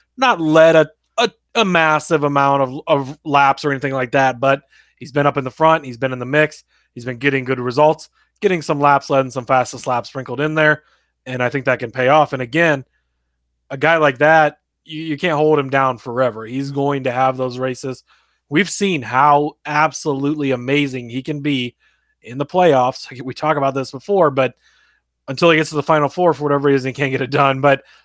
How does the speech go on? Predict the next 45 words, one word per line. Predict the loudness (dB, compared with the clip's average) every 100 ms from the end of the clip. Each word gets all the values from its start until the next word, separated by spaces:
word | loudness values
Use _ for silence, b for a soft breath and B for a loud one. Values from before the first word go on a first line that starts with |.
| _
throughout | 4 4
the | 2
rest | 2 2 2
of | 0
the | 0
playoffs, | 2 4 4 2
each | -2 -6
and | -2
every | 0 0
year, | 0 0 0 -4 _ _ _
he | -12 -8 -4 -6
is | -6 -8
so | -8 -2 2 4 4 2 -2
good. | -2 2 4 2 0 -10 _ _ _ _
A-, | -20 -12
and, | -6 -4 -4 -6
I |
mean, | -6 -6 -8 -16
what | -8 -4 2
better | 2 2
time | 0 0 2 -2
than | -6
to |
get | -2 -2
a |
win | 0 -2
this | -6 -4
weekend | -4 -2 -2 -2 -6 _ _ _ _ -18
and | -4
lock | 0 2
himself | 0 -2 -2 0
into | 0
that | 0 2
Final | 0 0
Four | -2 2 2 2 _ _ _
and | -4
get | 0 2
ready | 2 2
to | -2
try | -2 2 4
and | 2 -2
get | -4 -4
his | -4 -8
first | -6 -2 -2 -4
championship? | -4 -4 -4 -10 -12 -14 -14